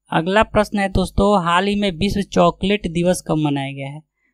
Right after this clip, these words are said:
तो विश्व चॉकलेट दिवस मनाया गया है सात जुलाई के दिन, बी ऑप्शन इसका सही हो गया। और यह दिवस दोस्तों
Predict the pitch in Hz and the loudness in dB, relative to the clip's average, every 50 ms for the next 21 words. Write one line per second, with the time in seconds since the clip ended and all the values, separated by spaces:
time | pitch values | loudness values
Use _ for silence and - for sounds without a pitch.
0 | _ _ - 185 180 160 147 214 226 - - 208 - - 190 185 175 - 196 190 | _ _ 0 0 0 2 2 2 2 2 -2 -4 0 2 2 2 2 2 0 -4
1 | 190 180 175 180 180 180 175 - 175 165 165 160 160 160 160 160 170 175 - - | -4 -2 -2 0 0 0 0 -2 -4 -2 -2 -2 -2 -4 -4 -6 -6 -6 -8 -8
2 | - 175 165 175 180 170 - 160 160 160 160 160 156 - - 156 151 170 185 180 | -4 0 0 0 0 -2 -4 -6 -4 -2 -2 -2 -4 -6 -8 -8 -8 -8 -10 -10
3 | 165 147 156 156 160 156 151 147 - - 156 156 147 - - 160 151 147 - 151 | -10 -10 -8 -2 0 0 0 0 0 -2 -4 -4 -6 -6 -6 -8 -8 -6 -4 -6
4 | 151 151 151 151 143 147 156 170 190 196 _ _ _ _ - - _ - - 160 | -6 -4 -4 -6 -8 -8 -8 -10 -10 -10 _ _ _ _ -20 -20 _ -8 -2 2
5 | 156 170 170 165 170 185 185 196 185 175 180 165 175 190 180 180 175 175 160 - | 4 4 4 2 2 2 2 2 2 0 0 2 2 2 2 0 -2 -2 -2 -2
6 | - - 175 170 175 202 247 | -2 -2 0 0 2 0 -2